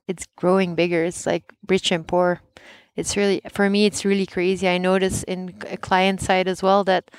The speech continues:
the gap is becoming so, so large. And I, it feels, it, I mean,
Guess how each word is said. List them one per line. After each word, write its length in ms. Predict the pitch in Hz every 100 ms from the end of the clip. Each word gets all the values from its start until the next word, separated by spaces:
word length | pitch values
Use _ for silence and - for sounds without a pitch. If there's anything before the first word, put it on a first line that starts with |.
| - - - -
the 100 | 190
gap 340 | - 208 220
is 120 | 196
becoming 480 | 180 - 180 196 190
so, 480 | - - 220 214 220
so 320 | - 214 208
large. 640 | 185 180 226 311 - - _ _ - - _ _ _ _ _ _ _ _ _ -
And 180 | 226 214
I, 60 | -
it 140 | - -
feels, 720 | - 240 247 247 226 - - - _ _ _ _ _ _
it, 140 | 208 - _ _ _ _ _ _
I 80 | -
mean, 240 | 214 220